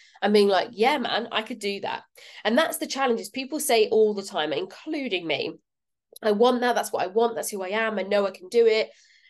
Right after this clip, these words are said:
And the truth is, actually, just 'cause you cognitively know and understand that you could earn that amount of money, or you could be that weight, or you could have that relationship, if you don't actually deep down believe, and it's not aligned with where your default setting is currently at, your behaviors, your actions, and your energy is still aligned with your default setting.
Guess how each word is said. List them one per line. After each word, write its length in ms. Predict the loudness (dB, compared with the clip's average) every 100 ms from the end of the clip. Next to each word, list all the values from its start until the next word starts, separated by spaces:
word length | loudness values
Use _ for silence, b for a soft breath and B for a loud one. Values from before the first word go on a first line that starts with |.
| B
And 220 | -6 -6
the 80 | -8
truth 320 | -6 -4 -2 0
is, 480 | 0 0 -8 -10 -12 _ _ -6
actually, 480 | -6 -6 -8 -6 0
just 200 | 0 0
'cause 160 | -4 -4
you 100 | -6
cognitively 640 | -2 0 0 -2 -2 0
know 220 | 2 2
and 100 | 2
understand 460 | 0 -4 -4 -4 -4
that 80 | -8
you 100 | -12
could 240 | -2 2
earn 180 | 2 2
that 120 | -2
amount 220 | -2 -4
of 80 | -4
money, 180 | -4 0
or 140 | -2
you 60 | -2
could 260 | -6 -6 -2
be 80 |
that 180 | -2 -2
weight, 240 | -2 -2 -2
or 60 |
you 120 | -6
could 320 | -4 -4 -4 B B B B
have 120 | -2
that 120 | 0 0
relationship, 420 | 0 -2 -6 -6
if 60 |
you 60 | 0
don't 180 | 0 2
actually 320 | -2 -2 -8
deep 240 | -6 -4 -2
down 240 | -2 -2
believe, 460 | -4 -2 -2 -4 -4
and 80 |
it's 160 | -4 -2
not 120 | 0
aligned 300 | 0 0 -2
with 100 | -4
where 120 | -8
your 100 | -8
default 420 | -10 -12 -8 -6 -4
setting 300 | -4 -4 -10
is 100 | -4
currently 300 | -4 -4 -4
at, 360 | -2 -2 -2 B B B 0
your 140 | 2
behaviors, 420 | 2 2 0 0
your 100 | -2
actions, 360 | -2 -2 -8 -8
and 80 | -4
your 100 | 0
energy 360 | 0 0 -4 -6
is 100 | -2
still 220 | 0 0
aligned 340 | 0 0 0
with 140 | -6 -12
your 80 |
default 420 | -10 -10 -6 -6 -6
setting. 480 | -8 -8 -10 -10